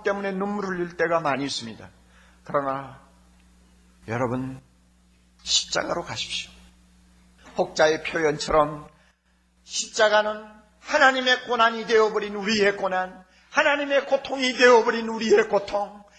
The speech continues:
하나님의 절망이 되어버린 우리의 절망, 하나님의 죽음이 되어버린 우리의 죽음이 있습니다. 그는 우리가 상상할 수 없는 가장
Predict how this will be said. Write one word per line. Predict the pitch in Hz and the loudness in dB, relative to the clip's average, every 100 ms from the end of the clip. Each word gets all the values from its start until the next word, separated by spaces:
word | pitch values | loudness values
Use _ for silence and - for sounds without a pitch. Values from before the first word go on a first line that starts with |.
| _ - - | _ -20 -4
하나님의 | - 349 302 302 302 277 | 2 4 4 4 4 4
절망이 | - 302 302 285 269 269 | 4 2 6 4 4 2
되어버린 | 262 247 247 240 240 | 6 6 6 2 0
우리의 | 233 226 226 | -2 4 4
절망, | - 214 214 208 208 208 - - - | 4 -2 2 2 2 -4 -18 -20 -4
하나님의 | - 339 320 311 311 - | 2 4 4 2 -2 -2
죽음이 | - 427 440 403 349 | -2 0 2 0 4
되어버린 | 330 330 311 302 277 | 4 6 4 2 0
우리의 | 277 262 240 220 | -4 0 2 2
죽음이 | - 277 269 190 | 0 -6 -4 -4
있습니다. | 127 - 87 - - - _ _ _ _ _ _ _ _ _ _ _ _ _ _ _ _ | -4 -6 -10 -18 -20 -20 _ _ _ _ _ _ _ _ _ _ _ _ _ _ _ _
그는 | 285 359 349 | 0 2 2
우리가 | 349 339 320 330 | 2 4 4 2
상상할 | - 302 277 294 294 | 0 -2 2 2 2
수 | - 277 | 0 0
없는 | 277 277 285 277 | 0 0 -6 -4
가장 | - - | -6 -4